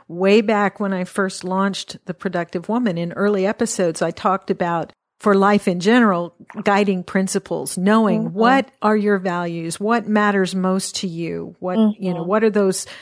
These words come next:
Speaker 1: sort of non-negotiable key principles that guide your decision making. So to me,
Speaker 2: Mm-hmm.
Speaker 1: that's a similar kind of thing. The,
Speaker 2: Yeah.
Speaker 1: the, the, the clarity, knowing
Speaker 2: Mm-hmm.
Speaker 1: who you are. That's true whether you're an entrepreneur or an employee somewhere or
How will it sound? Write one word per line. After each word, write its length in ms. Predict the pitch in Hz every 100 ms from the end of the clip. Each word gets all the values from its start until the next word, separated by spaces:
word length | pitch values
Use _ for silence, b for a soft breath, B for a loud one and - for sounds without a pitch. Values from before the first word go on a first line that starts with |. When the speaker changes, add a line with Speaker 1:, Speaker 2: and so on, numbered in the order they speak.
| B B _ _
Speaker 1:
sort 240 | - 220
of 60 | 185
non-negotiable 1300 | 185 190 196 202 180 190 185 - 180 185 175 170 - _ _
key 360 | - 233 220 214
principles 800 | - 220 202 - 196 190 175 -
that 260 | 175 165
guide 380 | 190 185 190 180
your 120 | 165
decision 540 | 156 170 214 190 - -
making. 460 | 76 - - -
So 280 | - 190 220
to 100 | 226
me, 200 | 226 226
Speaker 2:
Mm-hmm. 60 | 202
Speaker 1:
that's 260 | 190 -
a 60 | 202
similar 460 | - 214 202 180
kind 240 | - 185 175
of 80 | 160
thing. 640 | - 185 151 - - -
The, 140 | 175 170
Speaker 2:
Yeah. 500 | 170 165 160 156 180
Speaker 1:
the, 60 | -
the, 60 | 185
the 60 | -
clarity, 680 | - 214 208 202 180 160 - B B
knowing 300 | 202 214 214
Speaker 2:
Mm-hmm. 80 | 190
Speaker 1:
who 80 | 226
you 180 | 202 202
are. 140 | 240 B B B
That's 320 | 269 339 - -
true 200 | 214 190
whether 280 | 196 185
you're 280 | 190 190 190
an 120 | 185
entrepreneur 920 | 185 185 - 165 190 180 202 233 247 -
or 240 | 196 185
an 60 | 170
employee 720 | 170 - 196 185 190 233 254
somewhere 720 | - 226 208 208 208 214 -
or 420 | 190 180 175